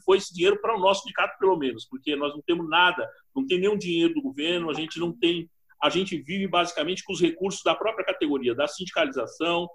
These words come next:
com recursos mesmo do, da taxa do D R T, que quando a gente entrou lá, só pra você ter uma ideia, acho que é curioso, mas eu vou falar isso. O D R T, na antiga gestão, acho que era mil quinhentos e trinta, uma coisa assim. Não que seja muito, mas pra realidade da categoria, é muito.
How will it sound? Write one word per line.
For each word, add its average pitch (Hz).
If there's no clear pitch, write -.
com 170
recursos 170
mesmo 170
do, 147
da 139
taxa 156
do 147
D 143
R 135
T, 180
que 156
quando 196
a 185
gente 180
entrou 156
lá, 170
só -
pra 190
você 190
ter 185
uma 180
ideia, 147
acho -
que 151
é 131
curioso, 156
mas 156
eu 151
vou 156
falar 156
isso. 120
O -
D 208
R 202
T, 226
na 151
antiga 160
gestão, 170
acho 170
que -
era 185
mil 196
quinhentos 214
e -
trinta, 180
uma 139
coisa 185
assim. 139
Não 370
que 285
seja 226
muito, 208
mas 180
pra 247
realidade 254
da 170
categoria, 156
é 147
muito. 208